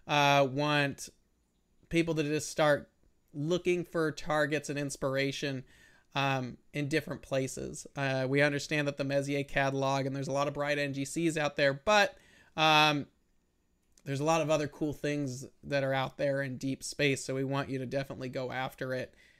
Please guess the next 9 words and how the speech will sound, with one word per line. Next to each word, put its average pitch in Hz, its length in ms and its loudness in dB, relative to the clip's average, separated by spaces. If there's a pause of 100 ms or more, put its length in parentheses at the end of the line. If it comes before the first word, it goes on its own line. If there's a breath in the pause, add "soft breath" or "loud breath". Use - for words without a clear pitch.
(120 soft breath)
and 123 160 -10
push - 240 0
it 131 180 -4 (520 soft breath)
and 135 680 -4 (140)
see - 220 -2
what 151 120 -2
you 151 80 -2
can 156 140 -6
do. 175 280 2